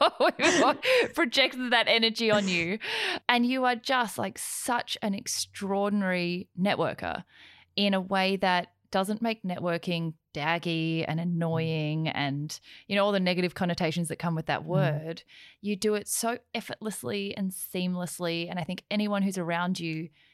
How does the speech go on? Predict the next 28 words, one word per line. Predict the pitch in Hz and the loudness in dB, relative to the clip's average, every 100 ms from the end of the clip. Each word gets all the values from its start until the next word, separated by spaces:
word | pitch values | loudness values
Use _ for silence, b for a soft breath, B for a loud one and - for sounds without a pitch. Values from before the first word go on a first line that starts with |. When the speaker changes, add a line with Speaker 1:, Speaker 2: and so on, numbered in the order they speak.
| b - | b -10
Speaker 1:
tries | - 190 185 | -2 0 0
to | - - 220 | -4 -6 -4
emulate | 269 294 175 - | -2 -2 -4 -6
that | - 67 - | -6 -6 -6
in | 202 | -4
a | 190 | -4
way | 185 175 175 | -2 -2 -2
that | 170 | -4
has | 170 180 | -4 -6
expanded | 190 - 175 175 175 | -8 -6 -4 -4 0
their | 208 320 | 0 0
network | 185 117 - | -2 -2 -4
so | - 170 | -2 -2
much, | 165 156 - | -2 -6 -8
because | 180 - 170 | -8 -6 -4
you've | 180 156 _ _ _ _ _ - | -6 -8 _ _ _ _ _ -6
sort | - 269 | -2 -2
of | 254 | -4
taken, | - - 233 247 | -4 0 0 -2
for | - | -4
me | 214 240 190 170 | -2 0 -2 -2
anyway, | 190 170 151 165 B B B - | -2 -2 -4 -8 B B B -2
taken | 226 226 233 | 0 2 0
it | |
from | 226 208 | -2 -2
something | 196 185 185 | -2 -2 -2
that | 175 - | -2 -4
started | - - 180 190 190 185 | -4 0 2 2 -2 -6